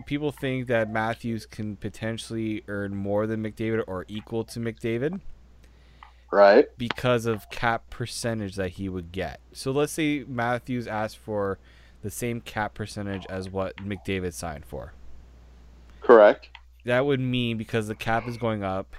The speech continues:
Speaker 1: he gets more money.
Speaker 2: Mm-hmm.
Speaker 1: What in their, what in, do people not forget that, yes, he could ask for the cap percentage, but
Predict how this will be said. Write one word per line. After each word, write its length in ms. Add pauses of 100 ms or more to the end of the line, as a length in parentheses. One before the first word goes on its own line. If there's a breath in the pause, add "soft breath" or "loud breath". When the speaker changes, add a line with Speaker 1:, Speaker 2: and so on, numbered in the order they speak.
(140)
Speaker 1:
he 160
gets 320
more 160
money. 380 (1400)
Speaker 2:
Mm-hmm. 540 (1300)
Speaker 1:
What 480
in 180
their, 220
what 380
in, 340 (880)
do 140
people 280
not 280
forget 540 (120)
that, 300 (680 soft breath)
yes, 320 (240)
he 180
could 120
ask 280
for 260
the 120
cap 320
percentage, 640 (460)
but 160